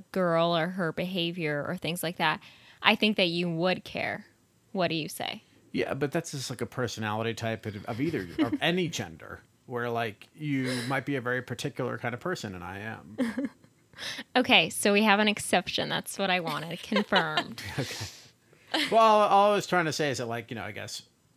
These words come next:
Speaker 2: where I ended up with all the rambling that I was going through is basically that, like,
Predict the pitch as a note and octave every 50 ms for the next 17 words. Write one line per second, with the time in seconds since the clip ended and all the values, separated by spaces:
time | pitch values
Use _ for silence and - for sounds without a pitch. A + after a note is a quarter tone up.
0 | _ - B2+ B2 B2 A#2 A2+ A2+ - B2 A#2+ A#2 A#2+ A#2 A#2 - - - - _
1 | - B2+ B2+ A#2+ A#2+ A2 A2 A2 A2 A2+ G#2 G#2+ G#2+ G#2+ G#2+ A2 A2 A#2 A#2+ A#2
2 | A2+ A#2 A#2 A#2 A2 A2 A2+ A#2 A#2 A#2 A#2 A2+ - - - - A2+ G#2 G2 G2+
3 | G2+ G2 - - F#2 G2 G2 G2 - - - C3+ C3+ - - - C#3 C3 A#2+ A#2+
4 | A2 G2 G#2 A2 A2 G#2+ -